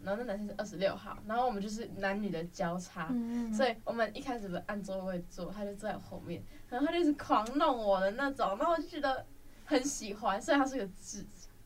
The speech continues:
Speaker 1: 对不起。
Speaker 2: <laughs>
Speaker 1: 但是就是他虽然就是很嗨，然后所以导致会变得让蛮多人不喜欢他的，
Speaker 2: 嗯。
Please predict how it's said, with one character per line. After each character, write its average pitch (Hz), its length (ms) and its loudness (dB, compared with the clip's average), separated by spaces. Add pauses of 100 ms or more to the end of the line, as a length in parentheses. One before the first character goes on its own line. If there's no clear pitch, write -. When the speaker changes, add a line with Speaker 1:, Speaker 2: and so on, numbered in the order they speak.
(120)
Speaker 1:
对 - 80 -12
不 196 40 -12
起。 - 220 -16 (140)
Speaker 2:
<laughs> 262 260 8
Speaker 1:
但 392 340 10
是 - 20 0
就 403 140 2
是 403 220 0
他 302 240 0
虽 311 180 4
然 233 300 6 (120)
就 240 120 -10
是 240 140 -4
很 202 200 -6
嗨， 170 420 -4 (400)
然 214 140 -4
后 226 180 0 (240)
所 - 180 8
以 285 40 8
导 233 180 4
致 240 180 -4
会 233 280 -2 (140)
变 240 180 0
得 185 220 2
让 214 180 -2
蛮 175 300 -2
多 190 160 0
人 175 120 0
不 185 120 -6
喜 - 160 -10
欢 - 160 -8 (120)
他 - 140 -4
的， 233 60 -2
Speaker 2:
嗯。 220 280 -2